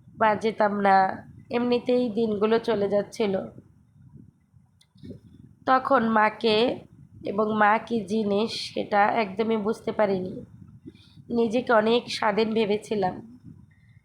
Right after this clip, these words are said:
স্বাধীনতা পেয়েছি নিজে। অনেকের দেখতাম মা তাদেরকে মারছে,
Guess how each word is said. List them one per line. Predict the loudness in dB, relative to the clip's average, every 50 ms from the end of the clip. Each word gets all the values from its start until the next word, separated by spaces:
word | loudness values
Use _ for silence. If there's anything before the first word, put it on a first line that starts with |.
| _
স্বাধীনতা | -6 0 2 2 2 2 2 2 2 0 0 0 -2
পেয়েছি | -2 0 0 0 0 -2 -4 -4 -4 -2
নিজে। | 0 0 -2 -2 -2 -2 -4 -4 -6 -12 -14 -20 _ -20 -20 _ _ _ -20 _ _ -12 -4 -2
অনেকের | 0 0 0 -2 -4 -2 -2 -2 -2 -2 -2 -4
দেখতাম | -2 -4 -4 -4 -4 -2 0 2 2 2 2 2
মা | 4 4 4 4 4 2 0 -2 -4 -10 -16 -20 -20 -20 _ _ _ _ -20 -20 _ -4 0
তাদেরকে | 2 2 4 2 2 -2 -2 -2 -2 0
মারছে, | 2 4 4 4 4 2 -4 -8 -6 -6 -6 -6 -8